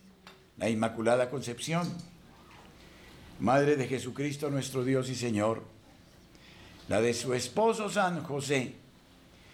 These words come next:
la de los santos apóstoles y mártires Pedro, Pablo, Andrés, y la de todos los santos. Por sus méritos y oraciones, concédenos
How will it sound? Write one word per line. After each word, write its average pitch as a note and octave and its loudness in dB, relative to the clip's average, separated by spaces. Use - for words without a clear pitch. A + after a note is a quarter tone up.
la C#3 8
de F#3 8
los F3+ 4
santos G#3+ 4
apóstoles G#3+ 8
y F3 4
mártires F#3 4
Pedro, G3 4
Pablo, F#3 8
Andrés, E3 4
y A#2 -4
la B2 4
de C#3 4
todos G3 2
los E3+ 2
santos. - -2
Por F3 8
sus F3 0
méritos A3+ 4
y F#3 4
oraciones, D#3+ 4
concédenos E3 0